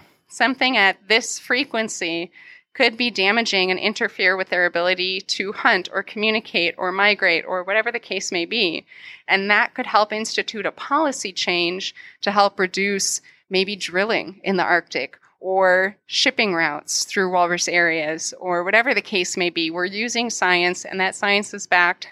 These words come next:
by research that's being done right here in Indianapolis. So we're really, really proud of that. And, um,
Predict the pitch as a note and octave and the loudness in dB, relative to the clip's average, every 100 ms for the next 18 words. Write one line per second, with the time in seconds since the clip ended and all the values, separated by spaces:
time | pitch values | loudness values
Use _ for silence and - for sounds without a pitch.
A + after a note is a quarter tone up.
0 | _ - F#3 F3+ A3 A#3 F#3 E3 - - | _ -2 -2 -2 -4 -4 -4 -4 -6 -14
1 | - F3+ - F#3 F#3 F#3 E3 E3+ - - | -8 -8 -6 -8 -4 -2 -2 -6 -14 -4
2 | F3 E3+ - F3 F3 E3+ F3 E3 - - | -2 -2 -4 -4 -4 -4 -6 -4 -4 -6
3 | G2+ - - - F3+ F3+ - - - - | -8 -8 -6 2 4 2 -2 -16 -18 -20
4 | - A3 A3+ G#3 A#3 A#3+ A3 A3 G#3 - | -6 0 0 2 4 4 4 2 0 2
5 | G3+ F#3 F#3 F#3 F#3 F#3 - F#3+ F3 F3+ | 4 4 2 4 6 6 4 -2 -2 -2
6 | F3+ F3 E3+ E3 E3+ | -2 0 2 0 -6